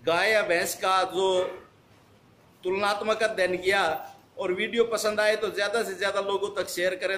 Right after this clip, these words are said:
ताकि कोई नया व्यक्ति डेयरी का काम शुरू करना चाहता है, तो उसको भी यह अनुभव मिल सके।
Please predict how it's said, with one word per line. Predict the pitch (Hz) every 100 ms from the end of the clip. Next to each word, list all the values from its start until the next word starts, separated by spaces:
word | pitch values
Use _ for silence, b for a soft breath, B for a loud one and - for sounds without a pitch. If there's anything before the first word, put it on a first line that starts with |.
| 190
ताकि | 180 185
कोई | 190 190 185
नया | 180 190 196
व्यक्ति | 190 185 185
डेयरी | 165 180 185
का | 180
काम | 175 175 170
शुरू | 170 175
करना | 180 170 175
चाहता | 165 160 160
है, |
तो | 165 170
उसको | 165 - 180
भी | 165 165 143 - - _ _ _ _ _ _ - _ _ -
यह | 147 156
अनुभव | 180 190 180
मिल | 170 185
सके। | 165 160 180